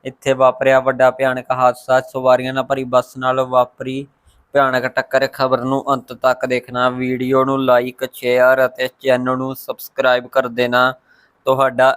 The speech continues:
ਇੱਕ ਇੱਕ like ਸਾਡੇ ਲਈ ਬਹੁਤ ਹੀ ਜ਼ਿਆਦਾ ਮੋਟੀਵੇਸ਼ਨ ਦਾ ਕੰਮ ਕਰਦਾ। ਸ਼ੁਰੂਆਤ ਕਰਦੇ ਹਾਂ ਵੱਡੀ ਖਬਰ ਸਾਹਮਣੇ ਜੋ ਨਿਕਲ ਕੇ ਆ ਰਹੀ ਹੈ। ਜੀ ਹਾਂ, ਹਰਦਈ ਰੋਡ ਤੇ ਸਫੀਪੁਰ ਕੋਤਵਾਲੀ ਖੇਤਰ ਦੇ ਪਿੰਡ ਜਮਾਲਦੀਪੁਰ ਨੇੜੇ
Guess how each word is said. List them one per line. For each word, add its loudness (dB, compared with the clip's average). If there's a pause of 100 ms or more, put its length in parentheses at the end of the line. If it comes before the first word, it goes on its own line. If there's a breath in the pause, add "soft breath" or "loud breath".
(120)
ਇੱਕ -4
ਇੱਕ -2
like 2
ਸਾਡੇ 0
ਲਈ -6
ਬਹੁਤ -4
ਹੀ -12
ਜ਼ਿਆਦਾ -2
ਮੋਟੀਵੇਸ਼ਨ -10
ਦਾ 0
ਕੰਮ -8
ਕਰਦਾ। 0 (640)
ਸ਼ੁਰੂਆਤ 2
ਕਰਦੇ 0
ਹਾਂ 2
ਵੱਡੀ -4
ਖਬਰ -4
ਸਾਹਮਣੇ -4
ਜੋ -2
ਨਿਕਲ -6
ਕੇ -8 (120)
ਆ 4
ਰਹੀ -4
ਹੈ। 2
ਜੀ -12
ਹਾਂ, -8
ਹਰਦਈ -4
ਰੋਡ -4
ਤੇ -4 (580)
ਸਫੀਪੁਰ 0
ਕੋਤਵਾਲੀ -2
ਖੇਤਰ -8
ਦੇ -2
ਪਿੰਡ -6 (800)
ਜਮਾਲਦੀਪੁਰ -2
ਨੇੜੇ -2